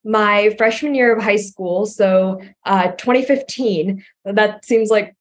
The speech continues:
so long ago <laughs> now. Um, so just coming up, like, at, on my seven years at this point. Um,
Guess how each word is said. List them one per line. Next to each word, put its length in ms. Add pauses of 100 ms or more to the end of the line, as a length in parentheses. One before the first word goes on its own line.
so 280
long 300
ago 520
<laughs> 40
now. 580 (300)
Um, 380
so 180
just 300
coming 200
up, 160
like, 220
at, 300 (280)
on 160
my 300
seven 400
years 580
at 160
this 200
point. 360 (400)
Um, 460